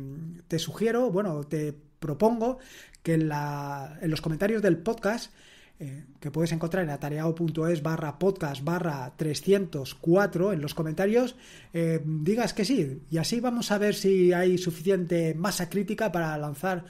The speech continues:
algunos retos. Abriría una nueva sección en el podcast,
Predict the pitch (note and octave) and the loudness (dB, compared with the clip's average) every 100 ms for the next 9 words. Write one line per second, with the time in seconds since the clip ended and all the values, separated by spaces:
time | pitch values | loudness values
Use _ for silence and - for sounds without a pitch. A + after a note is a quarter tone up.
0 | - - - E3+ E3+ F#3 D3 C#3 B2 - | -16 -18 -4 0 2 2 0 -6 -10 -10
1 | C#3 F#3 G3 B3 A3 G3+ F#3+ F3 E3 - | -2 0 2 0 0 0 2 0 -2 -2
2 | E3+ E3 D#3+ D#3 G3+ G3 B3 B3+ | 0 0 -2 -2 -4 -2 -2 -4